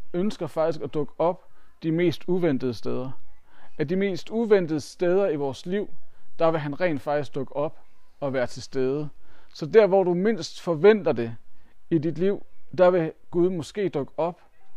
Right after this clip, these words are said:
og gøre noget. Så der, hvor du tænker, "Der kan Gud da aldrig være til stede i mit liv," at der vil han faktisk komme og være til stede og fylde dig med liv og ånd og håb. Og måske er det også et ord for os til Aalborg,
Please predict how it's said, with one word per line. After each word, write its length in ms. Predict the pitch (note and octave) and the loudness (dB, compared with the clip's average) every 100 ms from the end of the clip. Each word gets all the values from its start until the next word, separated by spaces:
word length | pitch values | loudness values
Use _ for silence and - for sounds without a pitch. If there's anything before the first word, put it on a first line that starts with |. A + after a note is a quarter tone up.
| - | -4
og 140 | C#3+ | 0
gøre 300 | C#3+ D3+ F3+ | 4 6 6
noget. 300 | F3 A#2 A#2 A#2 - _ - - - - - | 2 -2 -4 -10 -14 _ -20 -20 -20 -20 -20
Så 120 | - D#3+ | -10 8
der, 180 | G#3 | 10
hvor 140 | F#3+ G3 | 10 8
du 80 | - | 6
tænker, 300 | F3 E3 D3+ | 4 4 2
"Der 320 | G3+ F#3+ C3+ | 6 6 6
kan 200 | - C3+ | 0 2
Gud 160 | E3+ | 4
da 100 | E3 - | 2 2
aldrig 300 | D3 F3 F#3+ | 2 2 2
være 100 | C3+ | 0
til 140 | A#2 B2 | -2 -6
stede 280 | - C#3 C#3 | -4 -2 -2
i 40 | |
mit 120 | B2+ | -4
liv," 260 | C3 C3 - - - - - - | -4 -4 -6 -10 -14 -12 -10 -8
at 140 | C#3+ | -2
der 120 | D#3+ | 0
vil 80 | D#3+ | 0
han 140 | D3+ C3 | -2 0
faktisk 360 | D3+ C#3+ - | 0 -2 -6
komme 420 | - C#3+ D3+ E3+ - - - - | -6 -6 -6 -10 -12 -16 -20 -12
og 120 | D3 | -4
være 120 | C3+ B2+ | -4 -4
til 140 | C#3 | -8
stede 480 | - D3 D3 D#3+ D3+ - - - - | -4 0 0 0 -4 -10 -16 -16 -10
og 120 | - | -4
fylde 280 | E3 E3 E3+ | 2 4 4
dig 140 | D3+ | 4
med 180 | B2 A#2+ - - | 2 -2 -6 -8
liv 320 | C#3+ F#3 F#3+ - - - - - | -2 0 -2 -6 -10 -10 -12 -10
og 180 | - C3 D#3 | -6 0 2
ånd 220 | E3 F3 - - - - | 2 2 -10 -16 -14 -8
og 100 | C3 | -4
håb. 340 | F3+ E3 A2+ - - - - - - - | 0 0 -2 -10 -16 -16 -16 -16 -16 -8
Og 100 | E3 | -4
måske 340 | E3 - A#3+ G#3 | -4 0 4 6
er 60 | |
det 80 | F#3 | 6
også 140 | F#3 | 2
et 100 | F#3+ - | -2 0
ord 220 | A3 D#3+ | 2 2
for 120 | - | 2
os 220 | - F3+ | 0 0
til 160 | - - | -6 0
Aalborg, 500 | E3 G3 F#3 D#3 A#2 | 4 4 4 0 0